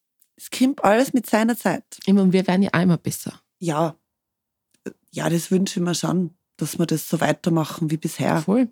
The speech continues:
Speaker 2: machen wir eh gut.
Speaker 1: Also das auf jeden, mach-, machen wir eh gut, eh.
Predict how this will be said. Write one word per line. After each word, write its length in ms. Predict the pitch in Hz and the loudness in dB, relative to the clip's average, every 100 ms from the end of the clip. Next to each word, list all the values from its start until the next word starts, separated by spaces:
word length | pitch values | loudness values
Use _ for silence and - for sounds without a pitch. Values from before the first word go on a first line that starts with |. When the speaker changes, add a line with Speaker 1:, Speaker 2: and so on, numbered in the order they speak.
| - | -4
Speaker 2:
machen 220 | 180 - 175 | -4 0 0
wir 60 | |
eh 60 | 196 | 2
gut. 160 | 208 | 2
Speaker 1:
Also 300 | 165 151 160 | 4 4 2
das 300 | 165 170 185 | 2 2 2
auf 140 | 185 - | -2 2
jeden, 180 | 196 - | 2 2
mach-, 220 | 143 - - | 0 -2 -10
machen 280 | - - - | -12 -4 2
wir 80 | 151 | 4
eh 140 | 208 | 4
gut, 480 | - 165 160 156 - - | 2 2 2 2 -2 2
eh. 220 | 196 | 2